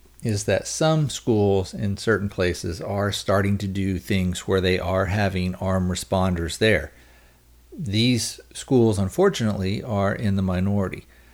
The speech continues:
However, it's like I've talked about on previous shows, once word gets out that at that school there can be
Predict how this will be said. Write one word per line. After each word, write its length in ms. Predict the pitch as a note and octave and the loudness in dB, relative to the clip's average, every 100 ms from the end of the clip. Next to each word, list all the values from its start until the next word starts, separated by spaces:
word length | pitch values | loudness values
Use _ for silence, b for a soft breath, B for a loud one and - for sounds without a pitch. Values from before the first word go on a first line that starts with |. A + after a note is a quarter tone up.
| b b _ | b b _
However, 640 | - A2 A#2 B2 G#2+ G#2+ D3+ | -2 2 2 2 2 -2 -4
it's 160 | G2+ | -4
like 200 | A2 F#2+ | -2 -2
I've 140 | F2 - | -4 -4
talked 280 | A2 G2+ | -4 -4
about 220 | - G2+ F#2+ | -2 0 0
on 140 | F2+ | -2
previous 380 | - G3 C#3+ G2 | -2 -2 0 -2
shows, 380 | - F2 F2+ - b b b b b b b _ _ - | -2 -2 -4 -10 b b b b b b b _ _ -6
once 320 | G#2+ C3 C3+ | -2 0 0
word 320 | A#2+ B2 D#3+ | 2 4 4
gets 260 | A#2+ A2 G#2+ | 2 2 2
out 320 | D#2+ C#2 - - _ _ _ | -2 -4 -8 -16 _ _ _
that 440 | - E2+ E2+ - - _ _ _ _ _ _ _ _ _ _ | 0 0 0 -4 -12 _ _ _ _ _ _ _ _ _ _
at 220 | G#2+ A#2 | 0 0
that 260 | - A2+ - | 2 0 0
school 460 | - - C3 F2+ G2 | -4 0 2 2 2
there 280 | G2 G2 | 2 2
can 440 | G2 - A2+ G#2 G2+ | 0 -2 2 2 2
be 340 | G2 F#2+ G2 | 0 -2 -4